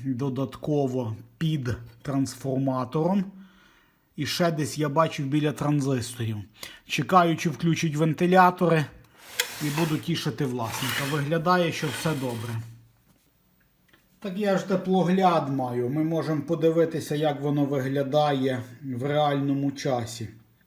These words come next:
Е, от термодатчик підключений є, чекаємо. Нагрів пі-, пішов досить швидко.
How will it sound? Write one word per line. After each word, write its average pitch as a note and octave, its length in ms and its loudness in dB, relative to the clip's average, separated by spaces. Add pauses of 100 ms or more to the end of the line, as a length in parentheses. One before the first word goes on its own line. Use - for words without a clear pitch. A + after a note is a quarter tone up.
(420)
Е, C#3 100 2
от C3+ 240 0
термодатчик C3+ 840 0
підключений C3+ 800 -2
є, B2 200 -2
чекаємо. A#2 840 -4 (1000)
Нагрів C#3 500 0
пі-, D3 260 -4
пішов D3+ 500 0
досить D3 360 0
швидко. C#3 680 0